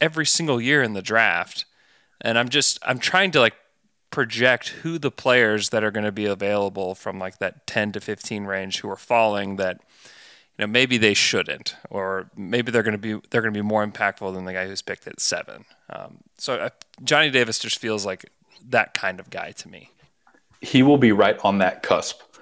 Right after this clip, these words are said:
Speaker 2: Like,
Speaker 1: Yeah.
Speaker 2: every year there's kind of, I, I mean, I feel like you guys too, maybe when you watch the lottery, it's, "I don't want pick X." And there's
Speaker 1: Yeah.
Speaker 2: kind of, like, a definitive, I mean, last year it was six, Thunder got six, hit a home run anyway,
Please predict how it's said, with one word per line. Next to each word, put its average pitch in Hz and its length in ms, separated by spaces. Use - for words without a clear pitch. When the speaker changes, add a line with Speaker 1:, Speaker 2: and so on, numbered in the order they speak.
Speaker 2:
Like, 110 100
Speaker 1:
Yeah. 113 60
Speaker 2:
every 127 220
year 120 160
there's 101 180
kind 101 180
of, 95 220
I, 107 60
I 107 100
mean, 110 80
I 107 60
feel 113 200
like 98 140
you 110 80
guys 98 240
too, 98 180
maybe 95 180
when 95 120
you 98 60
watch 95 260
the 95 80
lottery, 92 460
it's, - 200
"I 107 80
don't 113 220
want 117 240
pick - 420
X." - 600
And 101 100
there's 101 100
Speaker 1:
Yeah. - 60
Speaker 2:
kind 123 180
of, 110 60
like, 110 160
a 110 40
definitive, 98 580
I 110 40
mean, 104 140
last 127 320
year 98 160
it 110 100
was 92 140
six, - 520
Thunder 107 160
got 95 140
six, - 320
hit 110 100
a 98 40
home 92 220
run 82 160
anyway, 82 360